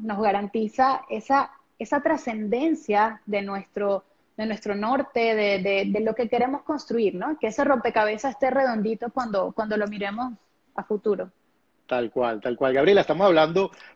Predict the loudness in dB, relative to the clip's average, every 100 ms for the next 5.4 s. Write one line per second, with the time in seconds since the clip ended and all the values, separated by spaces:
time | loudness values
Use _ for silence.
0 | 0 2 2 0 0 0 0 0 0 0
1 | -2 0 2 2 2 0 -4 -8 -8 -10
2 | -4 0 0 0 -2 -4 -6 -6 -6 -6
3 | -10 -4 -4 -4 -6 0 2 2 0 -2
4 | -4 -4 -4 -4 -4 -8 -6 -6 -4 -4
5 | 2 2 2